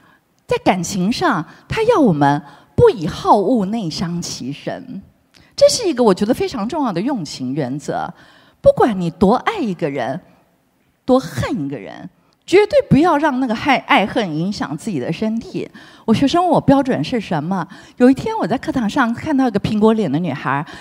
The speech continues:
那天的脸又青又黄。我问她：“你怎么了？”她说：“因为今天我男朋友生日。”我说：“哦，男朋友喜欢这个脸色是吧？”她说：“不是，因为今天他生日，我昨天熬夜给他画卡片，给他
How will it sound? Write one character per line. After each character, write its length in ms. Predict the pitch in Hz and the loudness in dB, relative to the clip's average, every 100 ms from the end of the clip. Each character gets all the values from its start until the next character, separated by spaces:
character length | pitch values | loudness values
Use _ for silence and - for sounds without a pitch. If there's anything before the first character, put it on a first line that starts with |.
| - | -6
那 100 | 311 | -2
天 200 | 311 311 | 2 2
的 40 | 277 | 4
脸 200 | 190 139 - - | 2 0 -4 2
又 120 | 302 | 4
青 180 | - 269 | 4 2
又 80 | 254 | 0
黄。 520 | 139 135 127 147 214 _ _ _ - | 0 -4 -4 -6 -8 _ _ _ 2
我 80 | 381 | 2
问 80 | |
她 120 | 440 403 | 2 -2
：“你 100 | 294 | -2
怎 180 | 247 214 | 0 -2
么 120 | 139 | 0
了？” 220 | 165 254 247 - _ | 0 -2 -6 -16 _
她 140 | - 311 | -4 0
说 140 | 330 | 2
：“因 100 | 302 | 4
为 80 | 311 | 2
今 140 | - | 4
天 100 | 269 | 4
我 80 | 269 | 6
男 140 | 147 160 | 4 2
朋 140 | 214 | 0
友 80 | 156 | 0
生 260 | 143 247 262 | -2 0 0
日。” 220 | 196 - _ _ _ _ | 0 -4 _ _ _ _
我 80 | - | -2
说 120 | 302 - | 0 2
：“哦， 40 | 277 | 6
男 140 | 277 | 6
朋 100 | 294 | 6
友 80 | 330 | 4
喜 140 | - | 0
欢 180 | - 254 | 0 0
这 60 | 302 | 0
个 80 | 262 | -4
脸 180 | 135 | -4
色 180 | - 320 | -2 -2
是 160 | 269 190 | -2 -2
吧？” 220 | 117 - - - | -2 -4 -10 -16
她 100 | - | -6
说 140 | 240 233 | 2 4
：“不 140 | - | 6
是， 340 | 147 - 165 127 - - - - | 4 2 -2 -4 -10 -20 -20 -2
因 80 | 466 | -2
为 80 | 415 | 2
今 120 | 370 | 2
天 120 | 381 | 2
他 140 | 359 | 0
生 240 | 370 349 359 | 0 0 2
日， 120 | 311 | 4
我 100 | 165 | 4
昨 160 | 175 214 | 4 2
天 80 | 277 | 2
熬 220 | 196 190 | 2 2
夜 260 | 302 302 160 | 2 2 2
给 140 | 156 | 0
他 300 | 190 220 233 - - | -2 -2 -2 -6 -16
画 120 | - 392 | -8 -6
卡 180 | - | -4
片， 300 | - 494 - - - - _ | -4 0 0 0 -10 -20 _
给 80 | 156 | -6
他 260 | - 214 | -6 -6